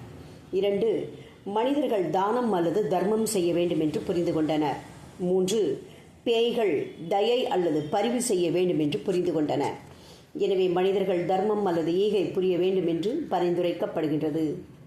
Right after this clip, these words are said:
தைத்திரிய உபனிஷத்தின் குரு தனது மாணவர்களை தர்மத்தையும் மற்ற பல நல்ல பண்புகளையும் பயிலும்படி ஊக்குவித்து உபதேசிக்கின்றார். தர்மத்தை பற்றி அவர் நம்பிக்கையுடன் கொடுங்கள், அது இல்லாமலும் கொடுங்கள்,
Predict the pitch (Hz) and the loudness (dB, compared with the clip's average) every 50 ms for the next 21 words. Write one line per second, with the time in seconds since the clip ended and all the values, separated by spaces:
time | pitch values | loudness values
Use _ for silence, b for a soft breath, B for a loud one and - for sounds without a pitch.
0 | - B B B B B B - - 208 208 240 233 - 285 262 269 254 233 190 | -20 B B B B B B -6 -2 -2 0 0 0 -2 -2 0 0 2 2 2
1 | 165 160 190 190 185 185 190 175 151 180 170 165 160 156 156 190 208 220 208 165 | 2 0 0 0 0 0 -2 -2 0 0 0 0 0 0 0 0 0 2 2 2
2 | 147 147 - - 190 180 175 156 160 156 160 165 190 220 233 220 190 175 175 160 | 0 -2 -2 -2 -2 0 0 0 0 0 0 0 0 0 0 0 0 0 0 0
3 | 147 139 135 170 170 190 208 214 202 - 185 175 170 160 147 147 147 - - 170 | -2 0 -2 -2 0 0 0 0 0 0 0 0 2 0 0 0 -2 -2 -2 -2
4 | 190 202 196 - 247 - 202 175 170 165 160 170 185 202 190 - - 180 190 214 | -2 -2 -2 -2 -4 -2 0 0 0 0 2 2 2 0 0 -2 -2 -2 -2 0
5 | 208 220 202 185 165 156 151 143 147 - 175 185 202 208 196 175 170 160 156 156 | 0 2 2 2 2 2 0 -2 -2 0 0 0 2 2 0 0 0 2 0 0
6 | 170 160 - 180 175 170 - - 208 190 151 147 170 170 175 170 170 - 151 - | 0 -2 -2 -2 -2 -2 -2 0 0 0 0 0 0 0 0 0 -2 -4 -6 -2
7 | 165 151 147 147 156 151 175 185 - - - B B B B B B B B B | -2 -2 0 0 0 -2 -2 -4 -8 -14 -20 B B B B B B B B B
8 | B B B B B 170 214 226 240 269 294 294 269 220 - 208 190 185 202 180 | B B B B B -2 -2 0 0 0 0 0 0 0 0 0 -2 0 0 0
9 | 156 165 165 156 160 170 180 185 196 214 254 247 - 220 196 185 180 170 170 160 | 0 0 0 0 0 0 2 0 0 0 -2 0 0 2 2 2 2 2 0 0
10 | 160 180 170 170 175 185 190 175 151 135 123 - - - - - - 175 175 160 | 0 0 0 0 2 2 2 2 2 0 0 -2 -6 -8 -6 -2 0 0 2 2
11 | 175 185 202 208 214 196 180 165 170 170 156 156 165 180 180 190 190 202 214 233 | 2 2 2 2 2 0 0 0 0 0 0 0 0 0 0 0 0 0 0 -2
12 | - - | -4 -8